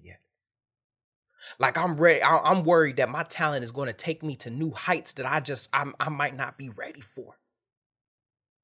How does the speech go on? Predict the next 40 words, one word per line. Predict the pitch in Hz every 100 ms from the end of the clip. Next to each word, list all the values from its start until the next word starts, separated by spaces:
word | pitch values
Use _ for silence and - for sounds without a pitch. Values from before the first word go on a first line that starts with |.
| _ _ _ -
And | 165 160
it, | -
and | - 165
it | 147
scares | - - - 208 339 123 113
me, | 107
man. | 104 151 180
Like, | 160
it | 151
scares | 135 - 165 170 156
me | 151
to | -
my | 139 120
bone | 98 120 190 156
because | 131 139 131 - - -
it's | 147
been | 127 160 147
one | 170
of | 143
the |
things | - 170 156
that | 135
I've | 131
been, | 143 135
I | 117
feel | - 160
like | 156 143
I've | 131
been | 123
struggling | - - 202 131 107
with. | 87 90 - _ _ _ _ _ _ _ _
And | -
it's, | 147 135
and | 147 147
it's | 131
constant, | - 190 202 - 156 95
a | 110
uphill | - 151 - 151 113
battle | 98 165 - 117 107
of, | 104